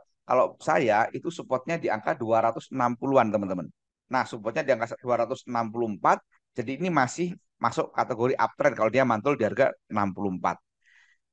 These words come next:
Sekali lagi, teman-teman, kalau mau masuk, tentukan tipikalnya, teman bisa langsung H K, dasarnya stokastik murah. Kalau yang agresif. Bagi teman-teman yang santai, teman-teman bisa nunggu M A lima motong M A enam puluh.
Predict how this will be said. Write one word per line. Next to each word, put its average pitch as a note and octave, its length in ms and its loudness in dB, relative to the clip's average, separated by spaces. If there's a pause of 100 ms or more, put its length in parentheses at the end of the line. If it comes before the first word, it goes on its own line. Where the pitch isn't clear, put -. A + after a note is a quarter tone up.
(280)
Sekali G3 240 4
lagi, A3 240 6 (160)
teman-teman, A3 640 2
kalau F3+ 340 6
mau E3+ 240 6
masuk, F3 540 2 (560)
tentukan D#3+ 340 4
tipikalnya, C#3+ 680 0 (640)
teman C#4 360 -2 (300)
bisa G3 240 -2
langsung A3+ 260 2
H A3+ 220 6
K, G#3 320 4
dasarnya D3 340 0
stokastik F#3+ 380 -4
murah. F#3+ 380 4 (260)
Kalau A#2+ 160 -4
yang C3 160 0
agresif. D3 560 4 (520)
Bagi D#3+ 160 2
teman-teman G#3 320 0
yang G#3+ 160 4
santai, C#4 480 6
teman-teman G#3+ 240 0
bisa G#3 400 4
nunggu F#3 400 -2
M F3 160 4
A D3+ 160 2
lima G3+ 400 2
motong F3 480 4
M B2+ 160 0
A C#3 160 0
enam D3 320 0
puluh. A3 320 4